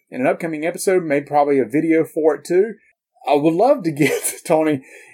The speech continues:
like, six or eight of these <laughs> sitting around the gaming table. Uh, that would just be luxury right there. It may take a while for me to, to be able to afford to get six to eight chairs, but, uh, they're those kind of nice high back comfy chairs that, uh,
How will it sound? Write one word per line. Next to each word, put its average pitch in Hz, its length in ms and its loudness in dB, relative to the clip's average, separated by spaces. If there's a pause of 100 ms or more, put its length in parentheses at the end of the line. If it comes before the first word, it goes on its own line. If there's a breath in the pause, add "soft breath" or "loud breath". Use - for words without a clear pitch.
(140 loud breath)
like, 143 240 0
six - 400 -2
or 160 120 -4
eight 160 180 -2
of 202 120 -2
these 220 240 -4
<laughs> - 0 -
sitting 254 360 -2
around 220 340 0
the 170 60 0
gaming 208 520 -2
table. 269 480 0 (480 loud breath)
Uh, 165 160 0
that 233 200 0
would 208 120 0
just 202 180 -6
be 160 140 0
luxury 160 760 0
right 139 300 0
there. 139 220 2
It 180 40 -4
may 254 160 0
take 247 260 -4
a 214 80 2
while 190 360 2
for 165 80 -10
me 175 280 -2
to, 160 240 0 (480 soft breath)
to 196 180 0
be 185 160 0
able 185 120 -2
to 170 60 0 (100)
afford 302 440 -2
to 208 80 -2
get 160 220 -2
six 170 280 -2
to 117 100 -12
eight 147 240 -4
chairs, 147 440 0
but, 139 320 -4
uh, 139 180 0
they're 240 240 -2
those 226 220 -2
kind 185 180 -2
of 147 160 -4
nice 156 260 -4 (120)
high 160 240 -2
back 131 380 -2
comfy 135 300 -8
chairs 120 440 -2
that, 104 260 -6
uh, 113 160 2